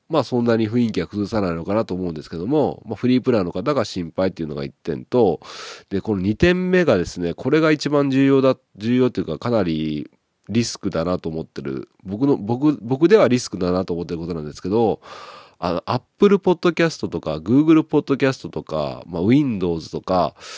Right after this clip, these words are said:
まあ、Spotify以外で聞いてくださってる方、まあ、このデータ、アナリティクスのデータから言えば二十パーセント弱いらっしゃるんですね。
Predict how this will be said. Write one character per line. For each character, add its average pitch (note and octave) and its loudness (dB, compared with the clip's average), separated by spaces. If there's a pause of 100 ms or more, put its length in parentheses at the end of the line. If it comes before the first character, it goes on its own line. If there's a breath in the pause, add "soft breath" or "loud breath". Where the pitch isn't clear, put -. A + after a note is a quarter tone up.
(300 loud breath)
ま D#2+ -6
あ、 - -20
Spotify C3 2
以 C3+ -6
外 C3+ 0
で F#2+ 0 (400)
聞 B2+ 2
い B2+ 4
て B2+ 0
く - -6
だ A#2+ 0
さ A#2+ -2
っ A2+ -2
て G2+ -4
る F2 -2
方、 E2 -2 (800)
ま F#2+ -4
あ、 - -12
こ D3+ -2
の E3+ 0 (800)
デ E3+ 2
ー - -4
タ、 E3+ 0
ア B2+ -4
ナ F3 2
リ F#3 2
テ G3 -4
ィ F#3 -4
ク - -10
ス - -12
の G#2+ 2
デ A#2 4
ー G2+ -6
タ A#2 0
か A#2 0
ら A#2 2
言 A#2 4
え - 2
ば F#2 0
二 F#2+ -2
十 E3+ 0
パ F3 0
ー E3+ 0
セ E3+ 0
ン D#3+ -2
ト D#3 0
弱 B2 0 (180)
い G#2 -2
ら G#2 4
っ - -2
し - -6
ゃ - 2
る F#2 0
ん D#2+ -4
で D2 -8
す C#2+ -12
ね。 G2+ 0